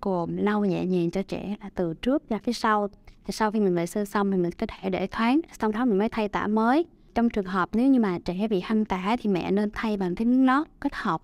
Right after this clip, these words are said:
với lại, à, tã vải dành cho trẻ. Không nên sử dụng những cái phấn rôm dành cho trẻ như ngày xưa mình vẫn hay dùng. Lý do là phấn rôm hiện nay người ta thấy là nó chứa cái bột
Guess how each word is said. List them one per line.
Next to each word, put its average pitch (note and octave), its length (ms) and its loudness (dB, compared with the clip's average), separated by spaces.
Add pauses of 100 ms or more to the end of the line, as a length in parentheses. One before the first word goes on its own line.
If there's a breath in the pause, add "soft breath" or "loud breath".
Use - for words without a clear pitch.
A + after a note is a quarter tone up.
với A3 100 0
lại, F3 160 -4
à, E3+ 200 -8
tã F3+ 140 -2
vải A3 340 -2
dành G3+ 120 0
cho G3 100 -2
trẻ. G#3+ 340 -4 (1040)
Không A#3 260 4
nên A3+ 180 6
sử G#3+ 160 -2
dụng F3+ 200 0
những F3 120 2
cái B3+ 120 0
phấn C4 240 0
rôm A3+ 360 2
dành F#3 180 0
cho G3+ 100 -2
trẻ - 300 -4
như A#3 160 4
ngày F3+ 140 2
xưa G#3+ 220 -2
mình F#3+ 140 2
vẫn F#3+ 120 -6
hay A#3 160 0
dùng. F#3 280 0 (480 soft breath)
Lý C#4 100 2
do A#3+ 320 4
là A3 80 2
phấn B3 180 -2
rôm G#3+ 200 2
hiện F3+ 200 0
nay F#3+ 200 4
người F3 100 0
ta - 140 -10
thấy A#3+ 180 0
là G3+ 300 2
nó F3 80 0
chứa A#3 200 -2
cái C4 100 0
bột A#3 140 -2